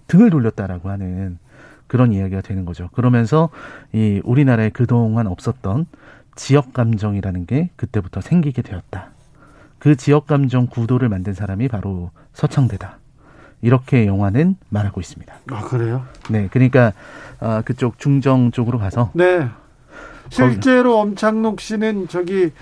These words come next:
Speaker 2: 김대중 대통령을 저 선거운동에서 돕다가, 아, 저쪽으로 박정희 전 대통령한테 이렇게 넘어갔었죠. 그쪽
Speaker 1: 네,
Speaker 2: 진영으로.
Speaker 1: 그, 그거를 영화에서는 그 설을 그대로 받아들여서요.
Speaker 2: 네.
Speaker 1: 그쪽으로 가서 이 서창대가 처음으로 내건 전략이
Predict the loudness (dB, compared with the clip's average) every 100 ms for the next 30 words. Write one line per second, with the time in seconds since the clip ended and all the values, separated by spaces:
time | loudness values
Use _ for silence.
0 | -12 -8 -4 -4 -4 -2 -2 -2 -6 -6
1 | -2 -2 -4 -6 -8 0 2 2 -2 -2
2 | -2 -2 -4 -4 -4 -2 -2 -2 -2 -4
3 | -2 -2 0 -2 -6 -14 -20 _ -6 -2
4 | -2 0 0 0 -2 -2 -2 0 0 -4
5 | -8 -20 -20 -20 -20 -10 -4 -2 -2 0
6 | -2 0 -2 -2 -4 -4 -4 -2 -4 -6
7 | -12 -16 -16 -20 -12 0 4 4 2 2
8 | 4 2 0 -6 -20 -20 0 4 6 6
9 | 6 4 2 0 2 0 0 0 0 0
10 | 0 0 2 2 2 0 -4 -4 -8 -4
11 | -4 -2 -4 -6 -12 -20 _ -2 2 2
12 | 2 0 2 2 2 -4 -18 -20 -8 -2
13 | -2 0 0 2 -2 2 4 6 6 6
14 | 4 0 0 0 0 2 2 2 0 -2
15 | -2 -2 -4